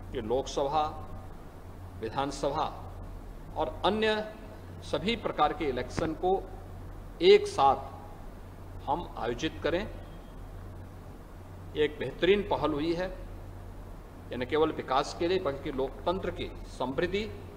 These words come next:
और लोकतंत्र की स्थिरता के लिए, जो प्रत्येक नागरिक के जीवन में खुशहाली लाएगा, उसके लिए यह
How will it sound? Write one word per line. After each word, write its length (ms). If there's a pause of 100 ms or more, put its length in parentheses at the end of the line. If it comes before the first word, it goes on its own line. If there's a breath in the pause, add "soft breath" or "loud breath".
(1600)
और 180
लोकतंत्र 560
की 180 (1400)
स्थिरता 500
के 160
लिए, 140 (720)
जो 80
प्रत्येक 340
नागरिक 340
के 80
जीवन 220
में 160
खुशहाली 340
लाएगा, 360 (800)
उसके 300
लिए 200 (880)
यह 380